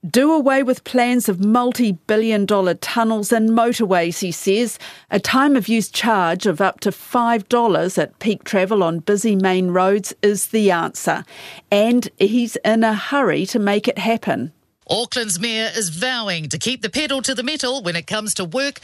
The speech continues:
Speaker 2: on possible congestion charges for the city. The Transport and Infrastructure Committee has endorsed creating a team to progress time of use charging.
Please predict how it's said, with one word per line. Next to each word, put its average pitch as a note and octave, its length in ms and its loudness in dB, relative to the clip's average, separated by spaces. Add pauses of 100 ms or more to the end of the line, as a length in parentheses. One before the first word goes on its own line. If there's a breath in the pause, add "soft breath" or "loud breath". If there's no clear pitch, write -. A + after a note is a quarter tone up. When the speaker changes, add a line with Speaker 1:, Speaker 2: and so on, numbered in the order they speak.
(280 loud breath)
Speaker 2:
on D3+ 200 -2
possible A3+ 460 -4
congestion G#3+ 560 -6
charges F#3 460 -4
for G3+ 80 -8
the D#3+ 100 -6
city. B2+ 480 -6 (420 loud breath)
The E3 120 -2
Transport F3 560 -4
and C#3+ 100 -2
Infrastructure E3 640 -4
Committee C3 500 -4 (220 loud breath)
has D#3 240 -2
endorsed F3+ 580 -2
creating G#3 560 -4
a F3 60 -2
team A#2+ 360 -6
to F#3+ 120 -4
progress F#3+ 540 -4
time G#3+ 260 -4
of F3 140 -6
use F3 200 -2
charging. C3 600 -4